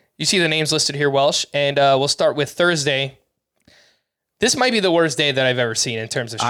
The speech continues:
Speaker 1: streamers. I,
Speaker 2: thank you.
Speaker 1: I don't know that I could actually recommend one.
Speaker 2: I have one, but I don't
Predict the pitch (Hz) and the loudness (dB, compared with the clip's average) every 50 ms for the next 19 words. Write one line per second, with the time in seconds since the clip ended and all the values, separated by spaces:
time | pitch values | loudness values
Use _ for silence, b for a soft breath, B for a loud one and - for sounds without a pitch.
0 | 120 113 113 110 107 101 - - - - - - 147 160 170 180 180 170 156 - | -2 -2 -2 -6 -6 -6 -8 -8 -10 -12 -8 -4 -2 -2 0 0 0 0 -2 -4
1 | 104 101 98 - - _ 151 196 233 240 190 170 170 165 175 165 160 147 143 143 | -6 -8 -8 -10 -8 _ -2 0 0 0 0 0 0 0 2 2 2 2 2 0
2 | 139 - 143 131 127 127 123 - - 147 135 127 127 123 120 117 113 110 120 135 | 0 -2 -2 0 0 0 -2 -2 -4 -2 -2 0 0 0 0 -2 -2 -2 -2 -2
3 | 131 - - 127 123 120 117 117 110 117 123 127 135 147 160 170 180 - _ _ | -2 0 -2 -2 -2 -2 -2 -2 -2 0 2 2 2 0 -2 -6 -8 -12 _ _
4 | _ _ b b b b b b b b b b b b _ _ _ _ _ _ | _ _ b b b b b b b b b b b b _ _ _ _ _ _
5 | _ _ _ _ 127 143 151 135 117 117 117 113 113 113 113 120 131 147 147 143 | _ _ _ _ -2 -2 -2 0 -2 -2 -2 -2 -2 -2 0 2 2 4 4 2
6 | 131 117 110 107 110 117 113 113 113 123 120 120 110 - - | 2 2 2 2 2 0 0 0 0 0 0 0 0 -2 -6